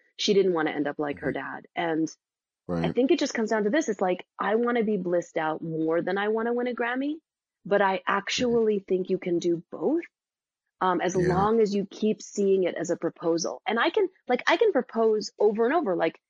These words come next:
Speaker 1: you know how, like, if you go on a bunch of dates and you be like, "Do you, do you wanna marry me and spend the rest of your life with me?" And, like, the person's like,
Speaker 2: Yeah, <laughs>
Speaker 1: "Not
Speaker 2: yeah.
Speaker 1: really," you know, it's like,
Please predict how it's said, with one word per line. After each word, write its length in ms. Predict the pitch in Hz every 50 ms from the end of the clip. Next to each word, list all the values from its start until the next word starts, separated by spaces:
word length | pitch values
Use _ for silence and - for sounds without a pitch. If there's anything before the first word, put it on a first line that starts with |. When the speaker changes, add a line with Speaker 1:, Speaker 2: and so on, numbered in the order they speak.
| _ _ -
Speaker 1:
you 100 | 233 240
know 100 | 226 196
how, 140 | 196 190 185
like, 140 | 190 214 196
if 100 | 185 -
you 80 | 196
go 180 | 180 185 180 175
on 100 | 190 190
a 60 | 185
bunch 200 | 185 175 185 180
of 80 | 175 165
dates 240 | 190 196 202 - 175
and 40 |
you 40 | 170
be 60 | 170 175
like, 120 | 170 170 _ -
"Do 80 | - 196
you, 460 | 196 196 202 208 226 240 277 320 330 _ _ _ _ -
do 80 | 185
you 280 | 170 170 165 170 180 208
wanna 220 | 262 294 370 403 392
marry 280 | 403 381 370 381 392 392
me 120 | 403 392 403
and 100 | 415 427
spend 220 | - - 415 392
the 60 | 415 403
rest 240 | 415 415 - -
of 100 | 415 381
your 120 | - 415 427
life 180 | 427 - 415 -
with 140 | 440 415 -
me?" 120 | 415 440 403
And, 140 | 294 214 190
like, 160 | 180 175 -
the 60 | -
person's 300 | - 180 180 - - 214
like, 100 | 190 202
Speaker 2:
Yeah, 80 | - -
<laughs> 80 | - 135
Speaker 1:
"Not 220 | 127 - 226 254
Speaker 2:
yeah. 60 | - -
Speaker 1:
really," 420 | 220 247 180 151 160 160 160 175
you 60 | 185
know, 140 | 185 185 185
it's 120 | 190 185
like, 160 | - 196 196